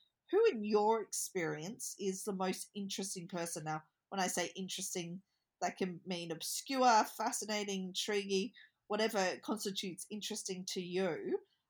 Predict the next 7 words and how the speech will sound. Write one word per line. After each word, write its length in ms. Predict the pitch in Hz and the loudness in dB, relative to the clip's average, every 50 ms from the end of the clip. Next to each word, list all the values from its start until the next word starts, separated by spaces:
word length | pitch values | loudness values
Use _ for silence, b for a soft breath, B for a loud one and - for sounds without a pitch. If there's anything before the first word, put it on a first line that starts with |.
| _ _ | _ _
Um, 300 | - 220 214 220 226 226 233 | 2 4 4 4 4 0 -6
but 140 | 247 - 254 - | -10 -10 -6 -4
who 180 | 302 320 349 370 | -2 -2 0 0
has 200 | 381 359 - - | 0 -2 -2 -4
been, 540 | - - 247 247 240 240 233 233 226 233 240 - _ _ _ _ _ _ _ _ - | -4 -2 -2 0 0 0 -2 -2 -4 -6 -8 -10 _ _ _ _ _ _ _ _ 4
uh, 200 | 214 208 196 196 - - 139 - - - - | 6 6 6 4 0 -10 -18 -18 -16 -12 -2
for, 320 | - 220 214 208 202 196 | 0 2 2 2 0 0